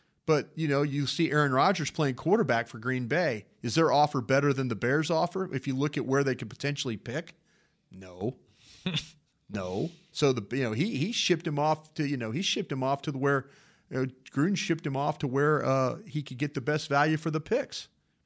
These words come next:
Speaker 1: John Snyder doesn't owe, like I say, he doesn't owe him anything.
Speaker 2: One more thing about the draft. What you, you make a, a good point about Connor Williams in that
Speaker 1: Yeah.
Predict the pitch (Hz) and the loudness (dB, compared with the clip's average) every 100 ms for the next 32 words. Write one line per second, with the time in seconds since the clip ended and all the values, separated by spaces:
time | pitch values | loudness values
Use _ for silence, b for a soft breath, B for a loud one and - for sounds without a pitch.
0 | _ _ _ _ _ _ _ _ _ - | _ _ _ _ _ _ _ _ _ -2
1 | 185 - 175 175 147 131 123 117 113 110 | 0 2 2 2 2 0 0 0 -2 -4
2 | - 107 104 - 104 - 131 127 113 113 | -8 -8 -8 -10 -10 -4 0 0 -2 -4
3 | 110 104 98 101 101 - - - B B | -4 -6 -8 -10 -14 -20 -20 -18 B B
4 | 156 170 147 147 123 117 - 101 110 107 | 0 0 2 0 0 -2 -4 -4 -2 -2
5 | 98 113 107 113 113 120 139 127 151 123 | -2 -8 -8 -8 -8 -8 -4 2 2 2
6 | 120 123 127 117 113 - 123 120 104 107 | -4 -6 -4 -4 -4 -4 -4 -2 -2 -2
7 | 104 - - - 120 104 104 110 101 98 | -2 -6 -12 -6 -4 -4 -6 -6 -6 -8
8 | 98 107 98 _ - 110 | -6 -6 -6 _ -10 -10